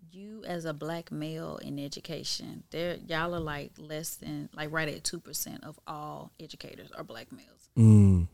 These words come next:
Speaker 1: So in areas like math and science, and s-, like, they need to see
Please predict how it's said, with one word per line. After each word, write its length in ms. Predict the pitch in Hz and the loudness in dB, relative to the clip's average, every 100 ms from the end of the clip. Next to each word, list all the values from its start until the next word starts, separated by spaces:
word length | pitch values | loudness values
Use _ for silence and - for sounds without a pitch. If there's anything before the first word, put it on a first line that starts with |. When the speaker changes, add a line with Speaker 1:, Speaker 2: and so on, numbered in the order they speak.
| _ | _
Speaker 1:
So 340 | - 180 160 | -4 -2 0
in 120 | 151 135 | -4 -6
areas 400 | 170 170 160 160 | -8 -6 -8 -8
like 400 | 151 143 - - | -8 -8 -10 -16
math 640 | 151 147 156 151 151 - | -12 -10 -8 -10 -12 -18
and 240 | 139 143 | -20 -10
science, 500 | - 160 151 147 143 | -8 -6 -6 -6 -10
and 60 | 151 | -12
s-, 80 | - | -12
like, 180 | 156 139 | -12 -8
they 140 | 165 | -8
need 360 | 156 151 147 143 | -8 -12 -14 -14
to 120 | - | -10
see 460 | 139 - 147 131 | -8 -8 -12 -18